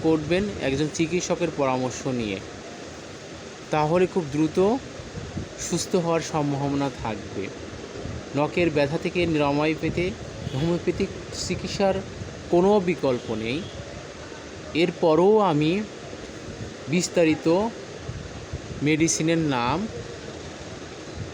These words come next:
কমেন্টস ব-, সা-, আহ, ডেসক্রিপশন বক্সে লিখে দিব, তাহলে আপনারা সেটা দেখেও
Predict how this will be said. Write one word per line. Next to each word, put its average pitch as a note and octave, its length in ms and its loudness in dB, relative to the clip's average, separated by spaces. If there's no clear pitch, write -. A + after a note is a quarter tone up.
কমেন্টস E3+ 480 2
ব-, C#3+ 100 0
সা-, - 140 -4
আহ, B2 460 0
ডেসক্রিপশন F#3 760 2
বক্সে C#3 440 2
লিখে C3+ 280 0
দিব, A2 320 -2
তাহলে F3 400 4
আপনারা D#3+ 360 2
সেটা D3 280 -2
দেখেও D#3+ 540 4